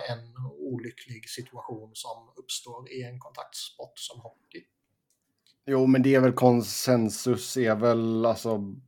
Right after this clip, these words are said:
Speaker 2: bland den stora massan är att det är en olyckshändelse. Sen att vissa Blues-fans tycker att det är liksom att han gör det med flit.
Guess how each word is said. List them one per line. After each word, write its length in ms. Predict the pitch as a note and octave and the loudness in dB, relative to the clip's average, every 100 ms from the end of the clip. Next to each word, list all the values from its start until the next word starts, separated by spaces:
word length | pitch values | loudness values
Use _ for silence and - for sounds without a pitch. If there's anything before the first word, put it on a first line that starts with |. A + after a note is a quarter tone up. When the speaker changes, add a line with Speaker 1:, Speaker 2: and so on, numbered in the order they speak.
| _ _ _ - | _ _ _ 0
Speaker 2:
bland 200 | A2 A2 | 0 0
den 80 | |
stora 200 | G2+ A2 | -2 0
massan 600 | G#2 G#2+ - B2 C3+ B2+ | 2 0 -2 0 4 4
är 200 | A#2+ A2+ | 2 0
att 220 | G2+ A2 - | -2 -4 -4
det 300 | A2+ G#2+ G#2+ | -2 0 0
är 40 | |
en 80 | A2 | -2
olyckshändelse. 760 | G#2 G#2 G2+ G#2+ G#2 G2+ - B2 | -2 -4 -4 -4 -4 -2 -2 0
Sen 320 | A2+ A2 A2 | 0 2 2
att 180 | G#2+ A2 | 2 -2
vissa 500 | A2 A#2+ - A2 G#2+ | -4 -4 0 0 0
Blues-fans 1080 | G#2 A#2 A2 G2+ - A#2+ B2 B2 A#2 - C3+ C3 B2 B2+ | 0 -2 -2 -4 -6 0 2 2 -2 -8 -12 -14 -16 -10
tycker 260 | A#2 - A2 | -8 -6 -6
att 140 | G#2 | -4
det 200 | G#2+ G#2+ G#2+ | -4 -2 -2
är 320 | G#2+ G#2+ G#2+ | -2 -4 -6
liksom 340 | G#2 - G#2 | -8 -8 -6
att 100 | G2+ | -4
han 120 | G#2 | -6
gör 80 | G2+ | -6
det 60 | G2+ | -6
med 140 | G2+ | -10
flit. 400 | - B2 B2 - | -6 -4 -4 -10